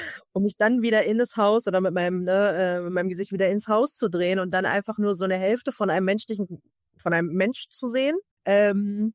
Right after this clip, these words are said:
der da stand und auf einmal ganz, ganz wütend und aggressiv anfing zu, äh, schimpfen. Ähm, dann sind wir losgelaufen, weil er dann auch losgelaufen ist. Und ich hab, ich, ich weiß auch nicht, ich hab im Nachgang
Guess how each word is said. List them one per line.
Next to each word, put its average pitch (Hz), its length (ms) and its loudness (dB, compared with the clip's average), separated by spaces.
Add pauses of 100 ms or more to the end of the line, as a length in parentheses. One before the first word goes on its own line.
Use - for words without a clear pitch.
(160)
der 208 100 2
da 185 120 4
stand 208 560 0
und 185 180 -4
auf 196 100 -2
einmal 185 280 0
ganz, 220 420 0
ganz 220 380 -2
wütend 226 400 -2
und 196 160 -6
aggressiv 214 640 -6 (100)
anfing 214 580 -2
zu, 190 580 -2
äh, 175 240 0
schimpfen. 240 600 -2 (200)
Ähm, 196 800 0 (200)
dann 196 600 0
sind 214 400 -2
wir 196 580 2
losgelaufen, 190 1160 2
weil 180 140 2
er 185 140 0
dann 175 120 -2
auch 220 240 0
losgelaufen 170 800 0
ist. 165 240 -2
Und 156 100 -2
ich - 140 -8
hab, - 100 -18
ich, - 180 -18
ich - 160 -18
weiß 175 200 -2
auch - 160 -10
nicht, 170 160 -4
ich - 160 -16
hab - 120 -14
im 160 120 -8
Nachgang 160 460 -4